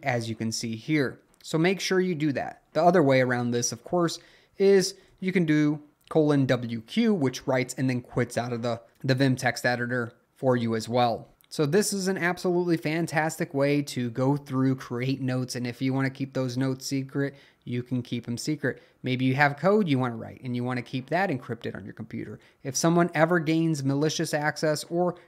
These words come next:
just access to your computer, they cannot see those files unless they can break the encryption, which we all know is super difficult. One other thing I wanna show you is if I open up the file again, let's just put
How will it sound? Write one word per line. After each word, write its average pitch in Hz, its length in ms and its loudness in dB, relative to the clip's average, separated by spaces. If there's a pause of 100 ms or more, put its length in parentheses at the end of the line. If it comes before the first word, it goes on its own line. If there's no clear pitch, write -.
just 156 220 -4
access 135 460 -4
to - 120 -6
your 120 100 -8
computer, 160 520 -2 (220)
they 147 280 2
cannot 143 640 0
see 147 240 -2
those 139 280 0
files 131 500 -2 (240)
unless 131 320 0
they 127 120 -4
can 127 160 -4
break 123 240 -2
the 120 80 -4
encryption, 147 580 0 (300)
which 156 180 0
we 160 160 6
all 147 180 8
know 127 320 2
is 123 400 -6 (200)
super 120 360 -2
difficult. - 500 -10 (160)
One 127 180 2
other 127 160 2
thing 135 160 2
I 131 60 4
wanna 135 160 4
show 165 180 2
you 180 260 4
is 165 300 2
if 170 140 0
I 175 120 6
open 170 280 2
up 175 140 0
the 156 80 -4
file 170 260 4
again, 185 420 0 (300)
let's - 460 -6
just - 340 -4
put 139 420 2